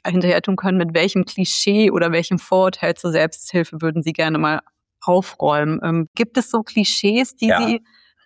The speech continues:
Speaker 2: Die
Speaker 1: Und
Speaker 2: gibt es in der Tat. Also man verbindet oder man hat in der Vergangenheit die Selbsthilfe oftmals mit, mit dem Stuhlkreis verbunden.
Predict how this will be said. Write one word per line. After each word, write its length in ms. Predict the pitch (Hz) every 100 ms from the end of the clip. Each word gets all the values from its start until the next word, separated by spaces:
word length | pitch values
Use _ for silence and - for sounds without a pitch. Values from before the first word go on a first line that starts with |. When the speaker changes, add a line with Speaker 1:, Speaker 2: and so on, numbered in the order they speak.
| _ _ _ _
Speaker 2:
Die 80 | 127
Speaker 1:
Und 40 | 214
Speaker 2:
gibt 240 | 139 -
es 240 | 139 -
in 160 | - 123
der 140 | 120
Tat. 380 | 110 101 98 151
Also 280 | 120 107 113
man 220 | 113 113
verbindet 800 | - 110 117 123 113 - - -
oder 200 | - 104
man 240 | 95 98 101
hat 160 | 113
in 100 | 117
der 120 | 104 98
Vergangenheit 580 | - 90 120 131 123
die 60 | 117
Selbsthilfe 540 | - 107 - 113 -
oftmals 580 | - 98 - 110 107 -
mit, 260 | 107 - -
mit 200 | 113 104
dem 100 | 95
Stuhlkreis 560 | - - 123 - 85 -
verbunden. 540 | - - 95 - 135